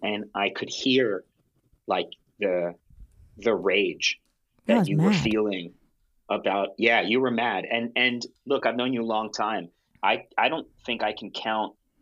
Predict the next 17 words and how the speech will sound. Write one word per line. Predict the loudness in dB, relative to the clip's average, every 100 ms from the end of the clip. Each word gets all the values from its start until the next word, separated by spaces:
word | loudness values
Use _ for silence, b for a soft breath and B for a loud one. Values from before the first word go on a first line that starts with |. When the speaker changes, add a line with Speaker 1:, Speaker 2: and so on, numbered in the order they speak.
| _ _
Speaker 1:
like, | -4 -2 -2
on | -2
one | -2 -4
hand | -4 -4 -2 -4 -4
the |
amount | -4 -4
of | -4
times | -4 -4 -2
I've | -2 -4 -6
really | -2 0 2 0
seen | -2 -2 -2
you | -6 -6
angry. | -4 -6 -6 -10 -10
It's | -8 -4
very | 0 2 2
Speaker 2:
Mm. | 2
Speaker 1:
rare. | 2 0 -2 -8